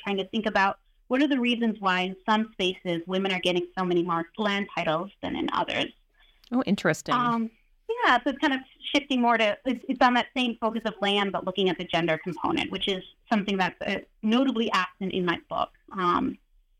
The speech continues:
Speaker 1: and then kind of the next big project is more on refu-, it's looking at local sources of refugee inclusion and exclusion across different, um, in Uganda,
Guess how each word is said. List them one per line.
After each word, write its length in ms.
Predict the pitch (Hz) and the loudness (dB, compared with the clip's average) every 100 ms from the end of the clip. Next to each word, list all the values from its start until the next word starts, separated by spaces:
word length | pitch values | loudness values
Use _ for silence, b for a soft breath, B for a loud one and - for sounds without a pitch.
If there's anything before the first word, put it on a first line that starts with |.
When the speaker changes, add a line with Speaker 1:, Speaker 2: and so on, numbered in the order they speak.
| _ _ _ 226 | _ _ _ -2
Speaker 1:
and 640 | 233 226 220 220 220 214 - - _ | 2 4 4 2 0 -2 -8 -20 _
then 580 | 240 240 233 226 220 208 - | 2 4 4 2 2 -2 -6
kind 120 | 226 214 | -2 0
of 60 | |
the 80 | 196 | 0
next 280 | 196 208 - 202 | 0 0 -2 -2
big 220 | 294 294 | 2 2
project 600 | - 226 196 196 208 196 | 2 2 4 2 -2 0
is 120 | 190 190 | -4 -4
more 340 | 190 185 175 - | -2 0 0 0
on 500 | 180 175 170 170 175 | 0 2 2 0 0
refu-, 300 | 185 196 147 | -2 -2 -2
it's 200 | 196 190 | -2 0
looking 340 | 214 226 220 | -2 0 0
at 140 | 202 185 | 0 -2
local 280 | 202 214 208 | -6 -6 -4
sources 400 | 196 185 - 175 | -2 -2 -4 -4
of 80 | 180 | 0
refugee 440 | 180 170 185 180 | 0 0 -4 0
inclusion 640 | 170 170 202 185 180 185 175 | 0 0 -2 -2 0 -2 -2
and 140 | 175 175 | 0 0
exclusion 880 | 170 - - 294 285 - 190 190 - | 0 -8 -2 2 2 2 0 -2 -4
across 380 | 202 - 208 190 - _ | -4 2 2 2 -4 _
different, 280 | 190 - 320 - - | -8 -6 -8 -10 -2
um, 300 | 190 175 185 | 0 0 -2
in 280 | 202 208 202 | -2 0 0
Uganda, 540 | 196 202 190 190 190 | 2 2 2 0 0